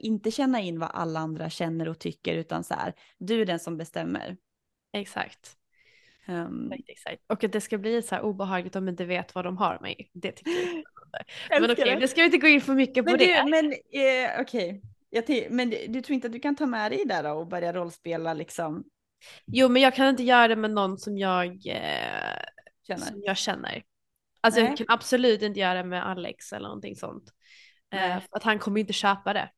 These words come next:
Speaker 2: Alltså så.
Speaker 1: Men du, du tror inte att han kan typ sätta på sig en så här gubbig tröja och då kan du bara, "Oh, tänk om det här var en gubbe"?
Speaker 2: Nej.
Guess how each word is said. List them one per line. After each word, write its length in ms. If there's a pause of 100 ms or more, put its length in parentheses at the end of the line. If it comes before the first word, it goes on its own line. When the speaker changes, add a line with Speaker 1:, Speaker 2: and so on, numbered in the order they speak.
(160)
Speaker 2:
Alltså 220
så. 200 (600)
Speaker 1:
Men 120
du, 60
du 280
tror 120
inte 160
att 80
han 140
kan 140
typ 160
sätta 220
på 220
sig 200
en 120
så 100
här 100
gubbig 460
tröja 320
och 60
då 80
kan 180
du 100
bara, 220
"Oh, 240
tänk 220
om 60
det 60
här 120
var 100
en 80
gubbe"? 380 (140)
Speaker 2:
Nej. 640